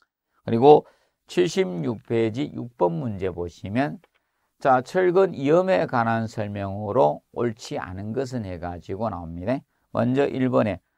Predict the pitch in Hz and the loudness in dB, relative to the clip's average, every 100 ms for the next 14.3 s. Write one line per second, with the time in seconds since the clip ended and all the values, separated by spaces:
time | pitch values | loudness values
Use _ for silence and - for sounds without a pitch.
0 | _ _ _ - 160 185 175 185 185 156 | _ _ _ -8 -4 -2 -2 -4 -6 -6
1 | 151 123 127 131 135 131 - 185 170 151 | -4 -2 0 2 2 -2 -6 -2 0 0
2 | 123 110 104 98 92 104 131 139 123 147 | 0 -4 -6 -8 -4 -2 -2 -4 -8 -6
3 | 147 - 131 107 101 95 95 95 - - | -6 -6 -10 -8 -8 -10 -10 -10 -10 -12
4 | 110 120 117 113 95 95 107 110 143 139 | -10 -8 -8 -8 -10 -10 -8 -8 -8 -12
5 | - - 78 76 76 - 98 139 285 _ | -20 -18 -18 -16 -16 -10 -4 -4 -4 _
6 | _ _ _ _ _ _ 98 107 135 147 | _ _ _ _ _ _ -8 -2 2 2
7 | - _ _ - 117 123 135 110 - _ | -2 _ _ -6 -2 0 0 -2 -6 _
8 | _ _ _ _ - 170 185 185 190 - | _ _ _ _ 4 6 6 6 4 4
9 | - _ - 98 95 98 170 180 175 123 | -6 _ -2 0 0 -2 0 0 2 4
10 | 156 208 175 165 147 135 - 117 107 107 | 4 2 0 -2 -2 -4 -4 -4 -2 -2
11 | 117 135 - - 143 170 185 185 190 190 | 0 -2 -4 -10 -8 -6 -8 -4 -4 -4
12 | 196 180 135 104 92 92 101 95 - 82 | -10 -12 -6 -4 -4 -4 -6 -8 -10 -12
13 | 85 113 120 104 90 98 _ _ - 98 | -8 -6 -6 -8 -10 -14 _ _ -16 -12
14 | 98 107 - | -6 -6 -6